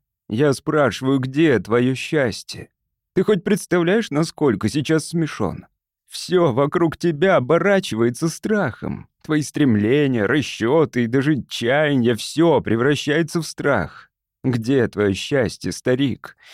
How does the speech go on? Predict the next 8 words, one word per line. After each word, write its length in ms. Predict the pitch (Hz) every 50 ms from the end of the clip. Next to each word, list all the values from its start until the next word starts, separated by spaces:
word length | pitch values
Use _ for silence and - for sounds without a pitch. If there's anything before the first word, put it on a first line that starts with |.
| - - - - _ _ _ _ _ _ _
Попробуй-ка 720 | 202 208 196 - 233 202 151 98 101 101 - - 143 156
ответь, 600 | 165 - 202 202 185 123 - - - - - _
где 560 | - 120 117 131 139 113 123 160 185 190 190 156
оно?» 580 | 120 117 120 147 170 175 165 127 87 - - _ _ _ _ _ _ _ _ _ _ _ _ _ _ _ _ _
«Ты 200 | - 190 180 170
в 120 | 160 - -
порядке, 520 | - 156 170 175 196 233 - - - 147
Донни? 520 | 127 123 143 143 127 110 104 98 101 -